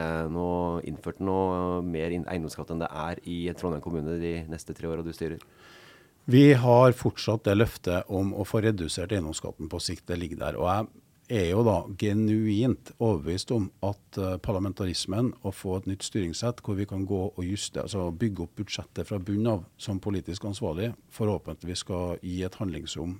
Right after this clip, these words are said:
Speaker 2: til å gjøre noe med den allerede nå. Men vi har nå de fire årene vi har gått til valg på for å få gjort noe med det, og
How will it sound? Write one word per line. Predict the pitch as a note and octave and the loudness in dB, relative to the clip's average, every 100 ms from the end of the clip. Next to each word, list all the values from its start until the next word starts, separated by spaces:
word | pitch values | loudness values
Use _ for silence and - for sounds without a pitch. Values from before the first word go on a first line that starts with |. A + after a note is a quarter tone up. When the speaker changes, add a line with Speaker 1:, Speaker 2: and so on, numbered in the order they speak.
| - - | -12 -8
Speaker 2:
til | G2 | -4
å | F2 | -2
gjøre | F2+ E2+ F2 | -2 -4 -4
noe | F2 | -4
med | E2 | -4
den | E2 | -6
allerede | D#2+ E2+ D#2+ E2 | -6 -6 -6 -6
nå. | D#2+ - - - - _ | -8 -10 -20 -20 -20 _
Men | A2+ | 4
vi | A#2 | 6
har | B2 A2 | 8 8
nå | F#2+ | 6
de | A#2 A2+ G#2+ | 6 6 6
fire | C3+ G#2 | 4 4
årene | G2 E2+ F2+ | 4 2 0
vi | G2+ | -2
har | G2+ | -2
gått | G2 F2 | -4 -4
til | G#2 | -4
valg | F#2 F#2 | -2 -2
på | E2+ G2+ A2+ | -2 -4 -4
for | - A2 | -2 -2
å | F#2 | 0
få | G#2 | -2
gjort | G2 F#2+ | -4 -2
noe | F2+ | -4
med | D#2+ | -2
det, | F#2+ - | -4 -4
og | F#2+ F#2+ | -2 -2